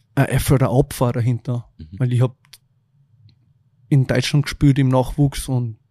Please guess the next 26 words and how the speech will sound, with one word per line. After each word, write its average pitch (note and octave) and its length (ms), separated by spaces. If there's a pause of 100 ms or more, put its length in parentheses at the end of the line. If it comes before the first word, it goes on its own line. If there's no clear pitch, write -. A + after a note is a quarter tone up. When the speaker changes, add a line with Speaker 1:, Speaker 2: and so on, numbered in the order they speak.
(200)
Speaker 1:
bis C3+ 140
ich B2 80
alt B2+ 160
genug B2+ 180
war, B2+ 120
dass A#2+ 180
ich B2+ 40
mit A#2+ 100
dem A#2+ 100
Zug E3 240
hab C3 100
ausfahren B2 480
können, A#2 400
ja, - 160 (180)
bis - 200
gefahren C3+ 320
worden. B2 200 (200)
Speaker 2:
Mhm. E2 220 (1080)
Speaker 1:
Während C3 300
man A#2+ 400
hauptberuflich A#2+ 580
ge-, - 120 (920)
arbeiten D3 340
muss. A2+ 260
Also A#2 340 (600)
fördern C3 600